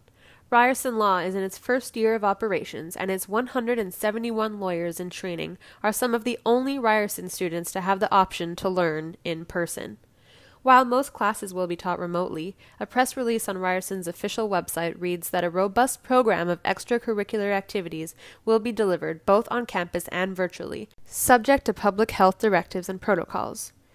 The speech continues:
This hybrid model runs contrary to those of other faculties, like arts, science, and communications and design,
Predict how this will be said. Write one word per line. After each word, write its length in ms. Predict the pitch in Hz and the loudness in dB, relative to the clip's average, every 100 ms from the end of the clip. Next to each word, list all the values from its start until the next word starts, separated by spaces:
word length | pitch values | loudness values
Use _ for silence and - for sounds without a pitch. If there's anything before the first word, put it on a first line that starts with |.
| - _ - | -20 _ 4
This 200 | 277 285 | 6 6
hybrid 400 | 240 226 240 214 | 6 6 6 4
model 340 | 185 170 170 | 4 4 2
runs 280 | 180 190 185 | 0 -2 -2
contrary 580 | - 247 - 208 175 180 | 0 0 0 0 0 0
to 100 | 190 | -2
those 180 | 180 | -2
of 120 | 175 - | -2 2
other 180 | 254 226 | 2 2
faculties, 640 | - 156 107 - 98 - - - | -2 -8 -10 -12 -12 -12 -16 -2
like 180 | 202 190 - | 0 4 6
arts, 400 | 190 202 - - | 6 4 -4 -8
science, 460 | - 185 180 185 - | -2 2 2 2 -2
and 260 | - 196 | -2 -2
communications 680 | - 208 202 - 208 - 202 | -2 -4 -4 -2 -2 -2 -4
and 120 | 208 | -4
design, 420 | 196 202 185 170 | -2 0 0 0